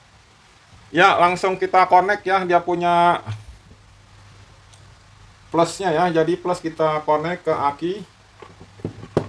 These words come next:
Oke, sudah terkonek dan untuk negatif ke aki. Ya, sudah terpasang ya. Plus minusnya ke aki.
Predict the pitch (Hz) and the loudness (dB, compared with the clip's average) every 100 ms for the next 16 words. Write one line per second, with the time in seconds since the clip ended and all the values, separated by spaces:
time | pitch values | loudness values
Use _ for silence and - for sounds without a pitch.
0 | - 135 - 160 180 147 131 139 135 135 | -2 -2 0 2 2 0 -2 0 2 0
1 | 139 - 131 135 135 165 170 - 156 170 | -2 -6 -10 -6 -4 -4 -4 0 2 2
2 | 170 - - _ - - _ _ _ - | -4 -14 -20 _ -20 -20 _ _ _ -20
3 | - - - _ _ _ 135 143 147 143 | -18 -16 -18 _ _ _ -10 -8 -2 -2
4 | 139 143 143 143 143 151 165 - 151 151 | -2 -6 -4 0 0 -2 -6 -2 -2 0
5 | 143 143 151 110 - - - 110 120 107 | -2 -4 -6 -6 -10 -20 -14 -6 -2 -2
6 | 107 113 117 120 - - - - - 117 | -2 -2 0 -2 -4 -20 -20 -20 -12 -2
7 | 120 117 113 127 127 151 139 127 156 - | 0 0 0 -2 0 -2 -2 -4 -6 -8
8 | _ _ _ _ _ - - - - 120 | _ _ _ _ _ -20 -20 -20 -6 -2
9 | 117 120 123 123 123 135 139 - - 123 | -2 -4 -4 -4 -4 -2 -2 0 0 0
10 | - | -2